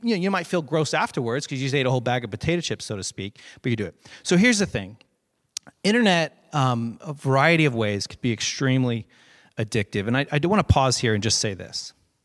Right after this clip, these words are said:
There are a lot of ways to become addicted on the internet,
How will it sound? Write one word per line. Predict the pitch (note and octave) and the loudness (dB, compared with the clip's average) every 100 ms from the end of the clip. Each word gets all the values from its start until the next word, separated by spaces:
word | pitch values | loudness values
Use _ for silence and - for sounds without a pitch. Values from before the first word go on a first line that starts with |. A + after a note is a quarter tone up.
| _ _ _ _ _ _ - _ _ - _ _ | _ _ _ _ _ _ -20 _ _ -20 _ _
There | D3+ F3 | 2 4
are | |
a | D#3 | 4
lot | C#3 D#3+ F3 | 4 4 4
of | C3 | 2
ways | A#2+ A2 G#2 | 2 2 0
to | - | -4
become | A#2+ - A2 | -4 0 0
addicted | G#2 A2 - G2 F#2 - - - A2+ | 0 -4 -4 -8 -8 -12 -20 -12 -6
on | G#2 | -4
the | |
internet, | G2 F#2+ F#2 - | -4 -6 -8 -16